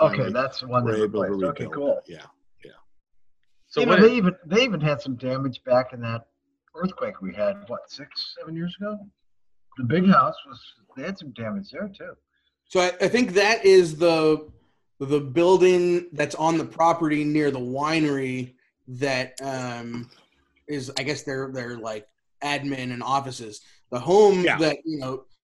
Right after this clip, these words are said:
Speaker 4: Katie and Jeff grew up in, um, you know, Jim and Nancy, I think?
Speaker 2: Yeah, Jim and Nancy.
Speaker 4: Um, is, is right off of Napa Road, um, just past those, like, turkey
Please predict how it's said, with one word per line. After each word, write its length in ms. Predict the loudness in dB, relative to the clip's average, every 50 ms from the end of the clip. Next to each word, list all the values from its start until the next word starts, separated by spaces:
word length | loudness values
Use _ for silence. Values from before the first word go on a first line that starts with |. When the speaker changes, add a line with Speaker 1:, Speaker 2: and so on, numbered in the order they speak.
| _ _ -20 -4
Speaker 4:
Katie 420 | 2 4 4 6 6 6 6 4
and 180 | 4 2 0 0
Jeff 320 | 0 0 0 0 -4 -8
grew 260 | -6 -4 -2 -2 0
up 220 | 0 -2 0 0 0
in, 460 | 0 0 -2 -4 -4 -6 -6 -8 -10 _ _ _ _ _ _
um, 720 | -8 -6 -4 -4 -4 -4 -4 -4 -4 -4 -4 -4 -4 -4 -6
you 80 | -8 -10
know, 160 | -10 -10 -10
Jim 360 | -10 -6 -4 -2 -2 -2 -2
and 380 | -2 -2 -2 -2 -4 -6 -6 -8
Nancy, 480 | -8 -6 -6 -6 -6 -8 -8 -8 -8 -8
I 60 | -8
think? 280 | -8 -6 -6 -6 -6 -8 _ _ _ _ _ _ _ _
Speaker 2:
Yeah, 280 | -2 -2 0 0 -2 -6 -10 _ _ _
Jim 180 | -8 -6 -4 -4
and 100 | -4 -4
Nancy. 260 | -6 -8 -6 -4 -2 -2
Speaker 4:
Um, 400 | -2 -2 -4 -6 -8 -8 -10 -10 -12 _ _ _ _ _ -2
is, 400 | 0 0 0 0 -2 -6 -12 -16 -14 -6
is 180 | -4 -4 -4 -4
right 360 | -4 -2 0 2 4 4 4
off 300 | 4 4 2 2 2 2
of 560 | 2 2 4 4 2 2 0 -2 -8 -12 -18 _ _ _ _ _ _ _ _ _ _
Napa 580 | -6 -2 -2 0 0 0 0 -2 -2 0 0 0
Road, 640 | 0 2 2 4 4 4 4 4 2 2 0 0 -4 -8
um, 500 | -8 -8 -8 -6 -6 -6 -6 -6 -8 -10 -12 -18 -20 -20 _ -6
just 240 | -6 -6 -6 -8
past 340 | -6 -4 -4 -4 -4 -6 -4
those, 180 | -4 -4 -4 -4
like, 240 | -6 -8 -10 -12 -16 _ _ _ -2
turkey 500 | 0 0 0 0 -2 -4 -4 -4 -6